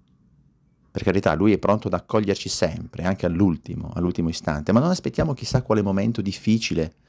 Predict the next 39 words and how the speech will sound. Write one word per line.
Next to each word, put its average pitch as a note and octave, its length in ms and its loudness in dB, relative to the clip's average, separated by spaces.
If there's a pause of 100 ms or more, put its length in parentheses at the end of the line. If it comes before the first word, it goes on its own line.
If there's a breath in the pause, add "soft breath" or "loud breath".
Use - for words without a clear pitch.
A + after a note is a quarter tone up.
(360 soft breath)
per G#2 120 -4
ricorrere F2 440 2
a D#2+ 80 2
Dio, D#2 300 -4
ma A#2 100 0
facciamolo D#3 360 0
già A#2 200 2
ora, F#2+ 340 0
già B2 140 -2
adesso. A2+ 600 -2 (300 loud breath)
Non D3 140 2
aspettiamo F#3+ 460 4
che D3 100 0
ci B2+ 160 0
muoia A#2+ 240 2
qualcuno, A2+ 640 0
non G#2+ 140 0
aspettiamo A#2+ 400 -2
una A2 120 2
malattia, G#2 680 -2
una F#2 140 -2
disgrazia, F#2+ 640 0
non A2+ 80 2
aspettiamo D3+ 400 2
di A#2+ 80 4
andare A2 260 4
in A2 120 2
crisi A#2+ 500 0
o A#2+ 80 -2
di A2+ 80 -2
diventare G#2 460 2
anziani, G#2 580 2
di G2 120 0
giungere A2 340 4
alla G2 100 0
soglia A2+ 320 2
della G2 160 4
nostra G#2+ 320 2
morte A#2+ 580 0